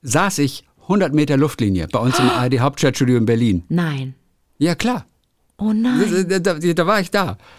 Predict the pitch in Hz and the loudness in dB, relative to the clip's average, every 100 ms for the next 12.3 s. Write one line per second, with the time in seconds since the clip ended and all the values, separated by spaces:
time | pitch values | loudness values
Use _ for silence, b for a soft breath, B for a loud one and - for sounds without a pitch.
0 | B B 214 - 185 - - 240 202 180 | B B -10 -8 -8 -8 -8 -6 -4 -6
1 | 185 _ _ _ _ - 120 104 _ _ | -10 _ _ _ _ -10 -8 -8 _ _
2 | _ 139 139 - - 143 170 233 202 143 | _ -2 -2 -4 -6 -4 -2 -2 -4 -4
3 | 139 139 165 240 185 104 104 131 143 127 | -2 -2 -2 -2 -4 -2 -2 -4 -4 -6
4 | - 160 240 143 - 120 - 110 92 113 | -6 -6 -6 -8 -8 -12 -12 -14 -8 -6
5 | 110 151 165 156 160 160 151 147 147 135 | -4 -6 -8 -8 -6 -6 -6 -8 -6 -8
6 | 110 - 87 b b b b b b b | -8 -10 -12 b b b b b b b
7 | _ _ 143 151 190 175 247 - 160 - | _ _ -4 -2 -2 0 -2 0 -2 0
8 | 135 113 98 101 95 73 69 - _ _ | -2 -2 -4 -4 -4 -6 -8 -12 _ _
9 | - 294 127 127 113 107 110 117 175 - | -8 -2 0 0 0 0 0 0 -2 -2
10 | 135 165 160 151 - 143 170 170 165 170 | -2 0 -2 -4 -2 -2 0 0 -2 -4
11 | - 143 143 143 143 135 - 139 76 - | -6 -2 -2 -2 -4 -6 -6 -6 -6 -10
12 | - - 64 | -12 -12 -14